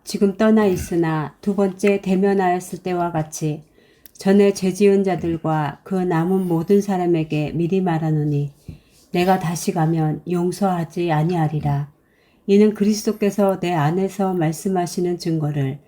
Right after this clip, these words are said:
너희가 구함이니 그는 너희에게 대하여 약하지 않고 도리어 너희 안에서 강하시니라. 그리스도께서 약하심으로 십자가에 못 박히셨으나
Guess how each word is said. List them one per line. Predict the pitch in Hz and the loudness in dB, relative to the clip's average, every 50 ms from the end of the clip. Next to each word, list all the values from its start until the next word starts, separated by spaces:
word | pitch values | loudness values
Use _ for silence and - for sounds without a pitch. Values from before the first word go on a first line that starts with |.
| _ _ _ _ - | _ _ _ _ -4
너희가 | 170 170 175 175 170 - 180 175 170 175 | -2 0 0 0 0 0 -2 -2 -2 -4
구함이니 | - - 180 170 160 156 156 156 151 147 151 147 147 147 - _ _ _ _ _ _ _ _ - | -6 -4 -2 0 2 2 2 2 0 0 0 -2 -2 -4 -8 _ _ _ _ _ _ _ _ -2
그는 | - 214 208 214 214 | 2 4 6 6 4
너희에게 | 208 180 170 180 185 190 185 185 180 190 190 185 | 4 2 2 2 2 2 2 0 0 -2 -2 -2
대하여 | 185 175 170 156 156 156 156 147 143 139 127 - 160 | -2 -2 -2 -2 0 0 0 -2 -2 -4 -4 -4 -4
약하지 | 160 160 156 - 170 175 165 160 - 185 | -4 -4 -4 -6 -6 -6 -6 -6 -4 -4
않고 | 170 151 143 147 143 - - 147 170 165 156 - _ _ _ _ _ _ _ | -2 -2 -2 -4 -4 -6 -6 -4 -4 -4 -6 -10 _ _ _ _ _ _ _
도리어 | - - 196 196 202 208 202 202 202 180 | -2 0 2 4 4 4 4 4 2 2
너희 | 165 165 180 185 180 | 0 0 0 0 0
안에서 | 160 156 160 160 156 156 - 160 147 135 131 - - | 0 0 0 0 -2 -2 -4 -4 -4 -4 -4 -6 -8
강하시니라. | - 156 160 170 180 180 170 - - 160 156 147 143 139 135 135 139 147 - _ _ _ _ _ _ _ _ _ _ _ _ _ _ _ | -4 -2 -2 0 0 -2 -4 -4 -2 -2 -2 0 -2 -2 -4 -4 -4 -6 -10 _ _ _ _ _ _ _ _ _ _ _ _ _ _ _
그리스도께서 | - 220 226 220 226 - 233 226 226 214 202 208 226 214 | 2 4 4 4 2 0 -2 0 2 0 2 4 4 4
약하심으로 | 190 170 175 - - 208 208 - 208 180 180 175 170 160 156 151 147 139 143 | 4 4 2 0 0 -2 0 0 -2 -2 -2 -2 -2 0 0 0 0 -2 -4
십자가에 | 151 - - 220 - - 220 208 208 196 185 190 190 | -6 -6 -8 -4 0 2 2 2 4 2 2 2 2
못 | 185 170 160 - | 0 0 -2 -2
박히셨으나 | - 175 165 - 185 165 - 170 160 - - 156 147 143 143 143 143 143 - | -2 -4 -4 -4 -6 -4 -4 -4 -6 -4 -4 -2 -2 0 0 -2 -4 -6 -8